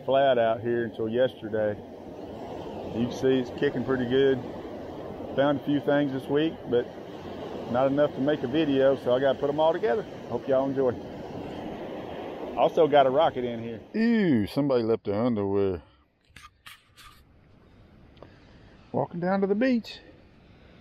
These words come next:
Got a thirteen fourteen. I'm sure it's a, no, it's not a pull tab. It is an old bottle cap. Smirnoff Ice, Ice,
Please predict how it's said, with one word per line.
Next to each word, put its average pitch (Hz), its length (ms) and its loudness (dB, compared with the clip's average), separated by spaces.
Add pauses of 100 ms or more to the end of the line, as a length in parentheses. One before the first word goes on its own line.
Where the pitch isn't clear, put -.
(100)
Got 156 120 0
a 117 40 -2
thirteen 160 680 -2
fourteen. 156 800 -2
I'm 135 160 0
sure 143 380 -2
it's 147 240 -4
a, 139 180 4 (680)
no, 165 160 2
it's 226 160 -6
not 196 120 2
a 220 40 0
pull 226 200 2
tab. 180 300 2 (260)
It 127 140 -2
is 151 140 -2
an 160 160 2
old 170 240 2
bottle 160 260 0
cap. 156 240 -2 (1500)
Smirnoff 101 680 -4 (360)
Ice, 175 600 -2
Ice, 196 400 -2